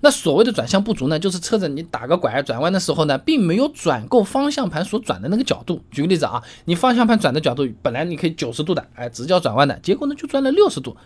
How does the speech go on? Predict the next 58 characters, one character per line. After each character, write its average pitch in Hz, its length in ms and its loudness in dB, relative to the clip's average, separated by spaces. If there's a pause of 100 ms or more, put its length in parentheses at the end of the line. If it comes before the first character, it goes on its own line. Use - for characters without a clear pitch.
没 220 160 2
转， 165 400 0 (140)
这 254 80 -6
个 254 60 -2
头 226 200 0
就 302 80 2
滑 - 220 0
出 - 100 -2
去 - 140 -2
了， - 80 -2 (320)
哎， 160 140 -2
这 202 80 -2
个 214 80 2
土 165 160 -4
话 165 120 2
就 175 80 -2
叫 165 140 -2
做 135 140 -10
推 - 160 -2
头 - 280 -8
啊。 - 160 -12 (360)
那 330 80 6
么 330 100 6
转 175 260 2
向 269 160 4
过 320 140 6
度 311 80 2
就 311 100 4
反 120 220 0
一 135 40 -4
反， 110 260 -6
你 220 180 0
打 190 280 2
了 226 60 2
个 262 80 2
方 277 200 4
向 240 200 2
啊， 160 140 -2
原 185 180 2
来 247 120 2
想 165 120 -2
直 190 140 -8
角 226 100 6
转 131 220 0
弯 156 100 2
的， 165 80 4
结 170 140 0
果 214 100 0
快 208 240 2
要 196 60 2
变 202 160 2
成 160 100 0
像 208 180 -4
掉 240 180 6
头 - 260 -2
一 208 60 2
样 135 120 2
了， 92 80 -14